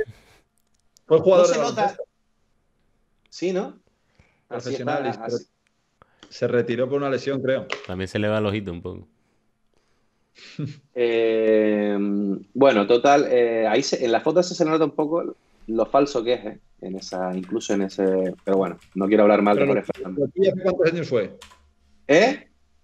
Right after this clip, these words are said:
Speaker 1: Lo tuyo, tu, eh, apariencia, eh, experiencia en el programa,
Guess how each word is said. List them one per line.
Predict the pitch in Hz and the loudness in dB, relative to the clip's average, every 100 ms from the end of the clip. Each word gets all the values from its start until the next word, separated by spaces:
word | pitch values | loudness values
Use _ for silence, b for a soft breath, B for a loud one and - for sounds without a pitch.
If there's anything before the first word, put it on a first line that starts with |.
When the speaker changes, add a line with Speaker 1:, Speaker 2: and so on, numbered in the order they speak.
| _ _ _ _ _ | _ _ _ _ _
Speaker 1:
Lo | 123 123 | -6 -6
tuyo, | 147 156 120 | -4 -4 -4
tu, | 135 135 131 127 | -6 -4 0 2
eh, | 123 123 120 | 2 2 2
apariencia, | 120 139 139 151 160 131 | 0 0 -2 -2 -2 0
eh, | 131 127 120 120 120 117 | 2 2 0 -2 -2 -4
experiencia | 113 131 139 160 | -4 -4 -2 -2
en | |
el | 156 | -2
programa, | 147 151 170 | 0 0 0